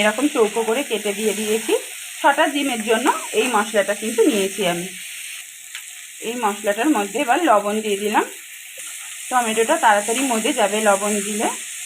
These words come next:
এই সময় একটু চাপা দিয়ে মশলাটা আমি নরম করে নিচ্ছি, গ্যাসটা কমিয়ে দিয়েছি। মশলাটা ভাজতে ভাজতে আমি গুঁড়ো মশলার একটা পেস্ট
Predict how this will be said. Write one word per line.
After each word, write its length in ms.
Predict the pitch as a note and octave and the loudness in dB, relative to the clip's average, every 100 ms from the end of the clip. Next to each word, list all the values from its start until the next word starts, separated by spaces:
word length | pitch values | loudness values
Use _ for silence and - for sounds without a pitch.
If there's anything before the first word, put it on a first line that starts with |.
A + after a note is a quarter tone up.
| - - - - - - - - - - - - A3+ | -12 -10 -10 -10 -10 -12 -14 -18 -20 -20 -20 -6 -2
এই 80 | A3 A3+ | -2 -2
সময় 220 | A3+ D4+ | 0 0
একটু 120 | - D4+ C4+ | -2 -2 2
চাপা 260 | G3 A#3+ C4 | 4 2 2
দিয়ে 140 | G#3+ F#4 E4 | 0 4 4
মশলাটা 360 | G#3+ A3 G3+ A3 | 4 0 0 0
আমি 120 | A#3 A#3+ | 0 0
নরম 220 | G#3 G#3+ A3 A#3 | 2 2 -2 -2
করে 140 | A3+ | 0
নিচ্ছি, 400 | G#3+ A#3 - F#4 C5+ - G#3 | -2 -6 -8 -6 -6 -8 -2
গ্যাসটা 340 | G#3 G#3 - G4+ C#4 | 0 0 -2 -4 -2
কমিয়ে 320 | G3+ F#3+ E3+ | -2 -2 -4
দিয়েছি। 300 | E3 D#3+ F3 F#3 _ _ _ _ _ _ _ _ | -6 -8 -14 -20 _ _ _ _ _ _ _ _
মশলাটা 460 | B3 A3 G#3+ G#3 G#3+ | -6 -6 -6 -4 -2
ভাজতে 320 | G#3+ G#3 A3+ | -2 -6 -4
ভাজতে 300 | E4 D4+ - D#4 | -2 -2 -4 -4
আমি 100 | F4 A#3 | -4 -4
গুঁড়ো 160 | B3 B3 | -8 -6
মশলার 400 | B3 C4 D4 A#3+ | -6 -4 -2 0
একটা 240 | G#3 - E4 - _ _ _ _ B3+ B3 - | -2 -4 -6 -6 _ _ _ _ -16 -14 -8
পেস্ট 260 | C#4 C#4 | -8 -8